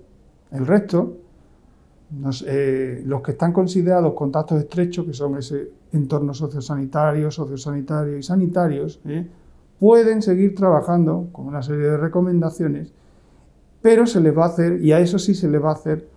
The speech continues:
una prueba, una prueba que se le haría a los cuatro,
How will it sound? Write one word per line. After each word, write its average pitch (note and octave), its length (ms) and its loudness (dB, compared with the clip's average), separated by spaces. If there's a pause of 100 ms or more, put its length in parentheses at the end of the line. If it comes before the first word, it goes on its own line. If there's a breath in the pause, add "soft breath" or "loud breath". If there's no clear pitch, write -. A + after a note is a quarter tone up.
(180 soft breath)
una D3+ 300 -4
prueba, C3 280 -2 (180)
una C3 200 -6
prueba D3 220 -2
que D#3+ 80 -4
se D#3+ 140 -4
le D3+ 80 -2
haría D#3+ 240 0
a - 20 -2
los - 380 -8
cuatro, E3 540 -2